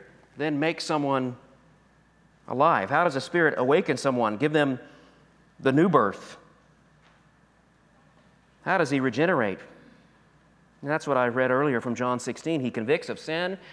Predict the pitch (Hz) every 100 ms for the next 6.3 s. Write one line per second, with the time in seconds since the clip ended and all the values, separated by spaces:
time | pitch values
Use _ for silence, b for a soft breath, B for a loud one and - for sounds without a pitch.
0 | B B 113 127 165 180 185 175 127 110
1 | 151 175 127 - 170 160 107 170 170 180
2 | 143 117 104 143 175 175 123 117 113 135
3 | 156 135 165 165 156 B B B - 131
4 | 120 104 - B B 113 160 208 170 156
5 | 170 127 120 165 170 127 110 - 160 202
6 | 208 - -